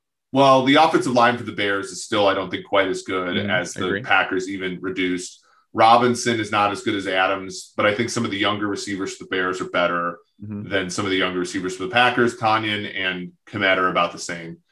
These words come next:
Speaker 1: So,
Speaker 2: Yeah.
Speaker 1: so it's, and, and the running games are about the same. Who cares?
Speaker 2: What about the
Speaker 1: Um,
Speaker 2: defense?
Speaker 1: a-, and, and LaFleur is better than Nagy. So, like,
Speaker 2: What about the defense?
Speaker 1: uh,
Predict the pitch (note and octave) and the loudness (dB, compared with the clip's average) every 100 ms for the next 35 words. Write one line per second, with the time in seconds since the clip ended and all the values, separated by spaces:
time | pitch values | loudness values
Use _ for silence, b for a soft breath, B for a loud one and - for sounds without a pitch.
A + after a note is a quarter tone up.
0 | _ _ - A#2+ A#2 G#2+ G#2 - _ _ | _ _ 4 6 8 4 -2 -8 _ _
1 | _ - A#2+ - _ A#2 A2+ A#2 A#2 A#2 | _ -2 0 -2 _ -2 0 2 2 0
2 | G#2 - A#2 A2+ G#2+ G2+ F#2 F2 F2 - | -4 0 0 2 -2 -4 -4 -8 -8 -10
3 | C2 G2 E2 - - - A2+ A2+ G2 A2+ | -14 -12 -12 -12 -12 -4 0 0 4 4
4 | G#2 F#2+ E2+ _ _ - A#2 A#2+ A#2+ A2 | 4 2 -6 _ _ -2 0 2 0 0
5 | G#2 - A#2 A2 G#2+ A2+ B2 C#3 C3 B2 | -4 -4 -2 0 -2 -4 0 4 4 4
6 | A2 G#2 G2 F2 D2 - _ _ - C#3 | 2 2 -2 -8 -12 -16 _ _ 0 6
7 | B2+ A#2+ G#2+ - _ _ _ A#2 A2 G#2 | 6 6 4 -2 _ _ _ 0 2 2
8 | - - _ _ _ _ _ _ _ A2+ | -4 -16 _ _ _ _ _ _ _ -4
9 | A2+ G#2+ G2 F#2 - - _ _ _ _ | -2 -4 -8 -10 -14 -20 _ _ _ _
10 | _ _ _ _ _ _ _ A#2 B2+ C3 | _ _ _ _ _ _ _ 6 8 8
11 | C3 B2+ | 8 4